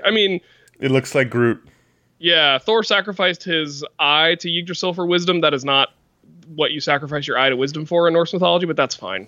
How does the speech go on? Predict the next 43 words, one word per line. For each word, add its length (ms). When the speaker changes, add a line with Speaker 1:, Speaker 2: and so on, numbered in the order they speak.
Speaker 1:
I'll 120
let 140
that 160
slide. 300
Speaker 2:
You 160
have 140
to 80
kinda, 280
I, 280
at 80
least 180
I 160
do 140
have 100
to 80
put 300
away 520
in 220
my 160
head 420
the 120
annoyance 540
that 400
the 120
things 240
that 80
happen 220
in 80
the 60
movies 300
affect 240
the 60
comics 420
now. 320
Speaker 1:
Well, 120
Odin 280
gave 200
his 120
eye 160
to 60
Mimir, 460
the 460
dwarf 360